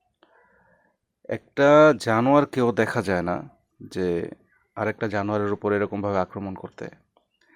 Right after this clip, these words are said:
আপনারা সকলেই এই ভিডিওটা দেখেছেন, কিভাবে পাথর উপরে, আহ, পাথর দিয়ে একজন মানুষকে, কি বলবো, মনে হচ্ছিল তার মাথাটাকে থেতলে ফেলা হচ্ছে।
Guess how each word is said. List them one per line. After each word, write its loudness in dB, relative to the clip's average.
আপনারা -4
সকলেই -4
এই 0
ভিডিওটা -4
দেখেছেন, -8
কিভাবে -6
পাথর 0
উপরে, -2
আহ, -6
পাথর 2
দিয়ে -4
একজন -6
মানুষকে, -2
কি -6
বলবো, -2
মনে -2
হচ্ছিল -2
তার 0
মাথাটাকে -4
থেতলে -8
ফেলা -6
হচ্ছে। -16